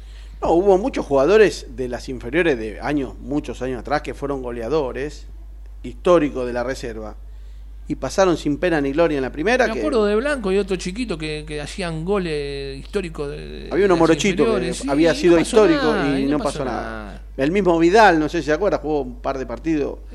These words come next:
Speaker 2: Pero Vidal hizo más que alguno de esos
Speaker 1: Sí,
Speaker 2: pibes.
Speaker 1: sí, sí, sí.
Speaker 2: Pero bueno, no, no, no pasó nada. No me acuerdo del otro chico, Blanco ponía la dupla de ataque, pero no me acuerdo del otro chico.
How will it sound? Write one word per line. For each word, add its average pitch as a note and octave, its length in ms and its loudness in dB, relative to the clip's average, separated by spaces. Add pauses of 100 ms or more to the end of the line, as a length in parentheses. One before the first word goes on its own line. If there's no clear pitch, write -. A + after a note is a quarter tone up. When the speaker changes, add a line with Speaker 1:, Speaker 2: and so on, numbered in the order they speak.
(440)
Speaker 2:
Pero A#3+ 180 -2
Vidal B3+ 220 0
hizo A3 180 0
más F#3+ 140 0
que A3 80 0
alguno G#3 260 4
de E3 80 0
esos D3+ 140 -2
Speaker 1:
Sí, D#3 80 2
Speaker 2:
pibes. F3 200 6
Speaker 1:
sí, C#3+ 200 0
sí, B2+ 240 -4
sí. A#2+ 260 -10 (160)
Speaker 2:
Pero C3+ 220 -8
bueno, F3+ 200 -4
no, D3+ 240 -6
no, D3 480 -10
no G3+ 160 -12
pasó A3+ 220 -8
nada. D3+ 460 -8 (1500)
No G#3+ 60 -8
me A3+ 60 -6
acuerdo A3 220 -2
del G#3+ 60 0
otro G3 140 -2
chico, E3 260 -4
Blanco F3 260 -2
ponía G3+ 180 0
la F#3 100 0
dupla F#3 220 2
de E3+ 40 2
ataque, A#2+ 480 -6 (180)
pero D3+ 140 -10
no E3 60 -6
me E3 80 -8
acuerdo G2 300 -8
del F#2 100 -12
otro F#2 160 -14
chico. - 240 -16